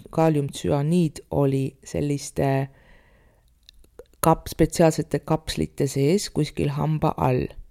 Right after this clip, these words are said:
Need olid siis ta-, tol ajal, äh, Saksa, Saksa, neljakümne neljandal aastal olid nad kol-, umbes kolme sentimeetri pikkused, päris pikad tegelikult,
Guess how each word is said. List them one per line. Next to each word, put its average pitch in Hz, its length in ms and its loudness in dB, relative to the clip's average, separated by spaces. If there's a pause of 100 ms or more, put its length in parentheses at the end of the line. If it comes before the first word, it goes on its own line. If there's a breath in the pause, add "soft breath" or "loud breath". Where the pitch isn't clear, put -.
(320)
Need 160 180 6
olid 160 260 8
siis 160 220 -2
ta-, 165 180 8
tol 180 300 10
ajal, 143 680 4
äh, 147 520 2
Saksa, - 400 -4
Saksa, 151 340 -2 (640)
neljakümne 147 500 2
neljandal 151 400 2
aastal 147 400 -2 (480 loud breath)
olid 151 340 2
nad 143 220 -2
kol-, 156 180 0
umbes 165 320 2
kolme 185 320 8
sentimeetri 143 640 2
pikkused, 233 500 2
päris 147 240 4
pikad - 320 4
tegelikult, 156 640 4